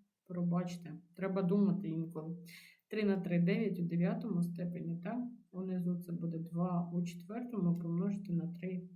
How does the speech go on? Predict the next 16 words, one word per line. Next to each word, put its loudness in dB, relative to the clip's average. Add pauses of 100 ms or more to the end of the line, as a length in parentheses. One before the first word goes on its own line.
(540)
у -2
восьмому. 2
О, 6
тепер 0
можна 4
відняти 0
спокійно, -12
господи. -8 (540)
Значить, 0
що 0
в 2
нас 0
виходить? -4
Три -2
в -2
дев'ятому 0